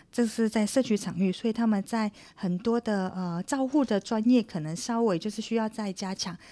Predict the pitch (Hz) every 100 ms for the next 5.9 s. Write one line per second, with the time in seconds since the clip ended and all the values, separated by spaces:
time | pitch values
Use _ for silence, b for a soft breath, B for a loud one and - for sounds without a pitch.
0 | B - 214 254 294 220 - b b 196
1 | 180 180 269 285 214 180 262 B B -
2 | 226 233 185 165 160 - 254 - 196 185
3 | 220 285 254 247 226 208 185 - 233 220
4 | 214 B B 190 175 - 233 247 262 196
5 | 170 139 165 - 226 208 180 165 160